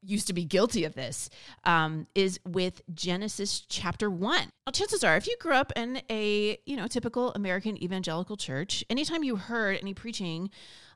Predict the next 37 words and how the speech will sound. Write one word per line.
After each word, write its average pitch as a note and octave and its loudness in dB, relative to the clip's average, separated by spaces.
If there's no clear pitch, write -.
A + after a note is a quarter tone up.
on F#3 4
Genesis A3 0
chapter A3+ -2
one, B3 -2
it - -8
was - -8
all F#3+ -2
about, F3 -2
like, D#3+ -6
the - -8
origins F#3 0
debate, - -6
right? F3 2
Um, E3 6
it - -2
was G3 2
all G3+ 6
about G3+ 4
refuting, G#3 0
you F#3 -4
know, F3 4
modern G3+ 4
scientific F#3+ -2
theories E3+ 0
of D#3+ 4
evolution C4+ 2
or B2 -2
the - -18
Big - -12
Bang C#4 4
or G#3 0
whatever. G3 4
So A3 -6
it's A3 -8
all D4 0
very, B3 0
like, G3 -2